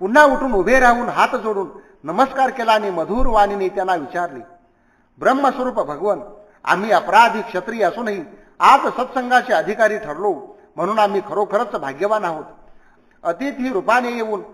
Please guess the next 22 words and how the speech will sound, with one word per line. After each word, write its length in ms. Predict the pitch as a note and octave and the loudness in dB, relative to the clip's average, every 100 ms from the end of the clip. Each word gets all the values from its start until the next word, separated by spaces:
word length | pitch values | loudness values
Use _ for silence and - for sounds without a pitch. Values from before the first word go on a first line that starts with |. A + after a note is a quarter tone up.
| _ _ E3 | _ _ -8
कृपेने 360 | F3 C4 B3+ | -4 -2 2
आपण 280 | A#3+ G#3+ A3+ | 2 2 0
आम्हाला 360 | E3+ F3 G#3+ G3 | 0 0 2 0
तीर्थाप्रमाणे 760 | F3 E3 G#3 G#3 G3 G3 F#3 | -2 -2 0 0 -2 -2 -4
पवित्र 360 | F3 D3 F#3 G#3 | -8 -10 -10 -12
केलेत." 260 | E3 C3+ - - - _ _ _ _ | -12 -14 -16 -20 -20 _ _ _ _
आपल्यासारख्या 680 | - - C4+ C#4 B3 A#3+ B3 | -4 0 2 2 0 2 0
महात्म्यांच्या 580 | G3+ F#3 A3+ A3+ G#3+ G#3+ | 2 0 0 -2 -4 -4
केवळ 320 | A3 G3+ G3+ | -2 -2 -2
स्मरणानेच 680 | - E3 D#3+ G#3+ G#3+ A3 C4 - - - _ C#3+ | -2 -4 -2 2 2 2 0 -2 -16 -20 _ -8
गृहस्थ 300 | F3+ C4+ C4+ | -2 -2 0
लोकांचे 520 | B3 - A#3+ A3+ A3+ | 0 0 -2 -4 -6
घर 160 | F3 A3 | -4 -2
ताबडतोब 520 | D3 D3 G#3 F#3+ G#3 | -2 0 -2 -2 -6
पवित्र 340 | D#3 D#3+ G3 | -6 -6 -6
होते, 260 | F#3 - A#2+ - - _ _ | -8 -8 -14 -18 -20 _ _
तर 120 | F3+ F#3 | -4 -2
मग 200 | F#3 D#3 | -2 -2
दर्शन, 420 | D#3+ - A3+ G#3 | -4 -4 -4 -4
स्पर्श, 420 | - G3+ G#3 A#3+ | -4 -4 -4 -4
पाद्यपूजा 760 | A3 - F3+ F3 A#3 G3+ G3+ F3+ - - - | -6 -4 -4 -6 -6 -2 0 0 -4 -20 -8
आणि 340 | - F#3+ D#4+ | -4 -2 -4